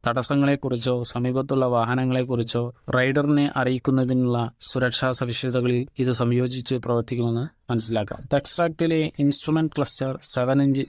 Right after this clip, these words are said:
ടച്ച് സ്ക്രീൻ യൂണിറ്റ് ആണ്. ഇത് യാത്രയുമായി ബന്ധപ്പെട്ട് ആവശ്യമായ വിവരങ്ങൾ നൽകുന്നതോടൊപ്പം റൈഡറുടെ അനുഭവം മെച്ചപ്പെടുത്തുന്നതിനും ബിൽറ്റ് നാവിഗേഷനും നിരവധി കണക്റ്റഡ് സവിശേഷതകളും വാഗ്ദാനം ചെയ്യുന്നു. സംഗീതം നിയന്ത്രിക്കാനും അറിയിപ്പുകൾ സ്വീകരിക്കാനും Bluetooth വഴി നിങ്ങളുടെ സ്മാർട്ട് ഫോണിനെ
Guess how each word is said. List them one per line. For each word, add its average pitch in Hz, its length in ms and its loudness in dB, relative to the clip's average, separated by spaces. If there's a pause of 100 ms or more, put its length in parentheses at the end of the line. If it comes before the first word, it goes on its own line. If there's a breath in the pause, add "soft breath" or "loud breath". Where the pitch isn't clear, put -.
(240)
ടച്ച് - 180 -2
സ്ക്രീൻ 139 360 0
യൂണിറ്റ് 117 320 0
ആണ്. 104 160 -4 (120)
ഇത് 127 100 2
യാത്രയുമായി 131 760 2
ബന്ധപ്പെട്ട് 127 680 -4 (220 soft breath)
ആവശ്യമായ 143 540 2
വിവരങ്ങൾ 127 400 2
നൽകുന്നതോടൊപ്പം 120 840 0 (160)
റൈഡറുടെ 123 580 0
അനുഭവം 123 360 0
മെച്ചപ്പെടുത്തുന്നതിനും 113 880 0
ബിൽറ്റ് 139 320 0 (180)
നാവിഗേഷനും 123 760 0
നിരവധി 127 400 0 (100)
കണക്റ്റഡ് 127 420 -4
സവിശേഷതകളും 123 880 -2
വാഗ്ദാനം 113 440 0
ചെയ്യുന്നു. 104 360 -6
സംഗീതം 170 520 2
നിയന്ത്രിക്കാനും 135 760 0 (100)
അറിയിപ്പുകൾ 131 400 2
സ്വീകരിക്കാനും 120 800 0
Bluetooth 135 520 0
വഴി 127 220 0
നിങ്ങളുടെ 123 400 0
സ്മാർട്ട് 120 360 -2
ഫോണിനെ 120 600 0